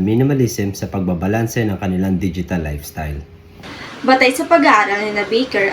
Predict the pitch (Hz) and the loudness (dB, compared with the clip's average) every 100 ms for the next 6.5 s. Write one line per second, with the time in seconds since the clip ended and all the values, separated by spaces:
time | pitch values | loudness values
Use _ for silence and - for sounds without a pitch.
0 | 220 220 262 262 311 196 185 - 226 208 | -2 -2 0 0 0 0 -2 -2 -6 -4
1 | 214 196 202 196 240 277 302 - 392 381 | -4 -4 -4 -2 -4 -4 -4 -6 -4 -6
2 | 370 - - - 269 285 339 339 226 226 | -6 -10 -14 -4 2 4 4 2 2 2
3 | - 220 220 214 214 214 262 277 233 202 | 2 -2 -2 -2 -2 0 0 2 2 0
4 | 190 190 - - 226 240 226 - 226 214 | 0 -6 -4 0 2 2 -2 2 2 2
5 | 208 220 208 - 220 - 208 208 202 214 | -2 -4 -6 -6 -8 -4 -4 -4 -6 -8
6 | 220 214 202 190 175 | -6 -6 -4 -4 -6